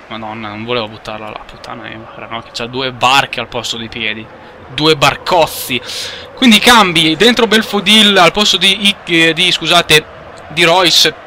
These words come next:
e Jonathan al posto di Kovacic. Formazione sempre quella, attenzione, può ripartire l'Inter, rimessa laterale sbagliata, Guarin, vede Belfodil, bella palla di, per Belfodil,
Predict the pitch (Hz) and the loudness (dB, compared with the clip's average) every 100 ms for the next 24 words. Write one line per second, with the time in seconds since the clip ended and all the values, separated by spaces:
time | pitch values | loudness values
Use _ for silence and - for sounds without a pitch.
0 | - - - - - - 160 165 190 151 | -20 -20 -20 -12 -10 -4 0 2 4 2
1 | 147 135 - 180 - - 151 147 - - | 2 0 2 0 0 -2 -2 -2 -6 -20
2 | - - 160 - - - 165 139 120 139 | -20 -8 -8 -8 -8 0 2 2 -2 -4
3 | - - 131 123 - - 156 147 196 185 | -2 0 0 -2 -10 -4 -2 0 0 2
4 | 196 185 - 160 190 190 165 185 190 190 | 2 0 4 4 4 2 2 2 2 2
5 | 202 185 180 160 156 175 185 185 196 196 | 2 4 4 2 0 0 2 4 6 4
6 | 180 185 175 156 - - - - 190 202 | 4 4 6 6 4 -2 -6 0 4 6
7 | 202 170 151 - - - 208 190 202 - | 6 4 0 -2 -12 0 2 4 2 2
8 | 196 202 190 165 156 - - - - - | 2 4 4 4 2 -2 -20 -20 -20 -20
9 | - - - 214 226 254 233 220 233 220 | -20 -18 -4 4 6 6 6 8 6 6
10 | 208 190 208 180 208 - 190 175 180 180 | 2 4 4 4 2 2 0 4 4 6
11 | 160 147 135 | 6 4 4